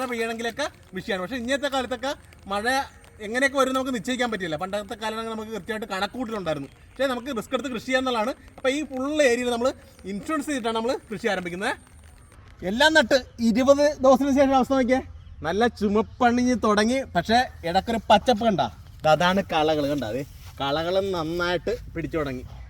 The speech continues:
ഷീറ്റ് ഇടാതെയുള്ളൊരു കുഴപ്പം, കളകൾ കൂടുതലായിട്ട് വളർന്ന് തുടങ്ങുമെന്നുള്ളതാണ്. അപ്പൊ നമുക്ക് ഇനി കള നിയന്ത്രിക്കാനുള്ളൊരു ടെക്നിക്ക് ഞാൻ കാണിച്ചു തരാവേ. ഏറ്റവും വലിയ പുല്ല് ഉള്ളുപാട് നിൽക്കുന്നത്,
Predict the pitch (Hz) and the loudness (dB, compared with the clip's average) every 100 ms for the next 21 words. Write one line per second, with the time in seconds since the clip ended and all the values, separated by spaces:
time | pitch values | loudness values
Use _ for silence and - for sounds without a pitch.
0 | - 165 196 233 233 233 233 226 226 208 | -8 -2 -2 2 4 8 8 8 6 4
1 | 196 196 233 254 - 175 226 277 269 220 | 4 6 6 2 4 8 10 10 8 2
2 | 214 233 254 240 247 269 - - - 175 | 2 6 6 6 4 -2 -8 -18 -14 -2
3 | 170 196 214 269 - 170 160 175 196 190 | -2 0 -4 -8 -10 -8 -6 -6 -8 -6
4 | 165 139 - - 202 202 196 214 254 - | -6 -6 -10 -6 -2 -2 -2 -2 -2 -4
5 | - - 165 170 226 269 240 226 220 214 | -20 -4 2 4 6 6 6 6 4 4
6 | 214 180 190 170 214 208 220 185 165 156 | 2 2 0 2 2 2 2 2 0 4
7 | 151 160 240 - - - - 175 214 - | 4 4 2 -4 -20 -20 -4 4 6 6
8 | 294 269 226 226 269 262 _ 170 - 202 | 6 6 4 6 6 6 _ -16 -4 -2
9 | 196 185 - - 196 220 247 262 240 226 | 4 2 2 -6 0 2 4 6 8 6
10 | 185 170 | 4 2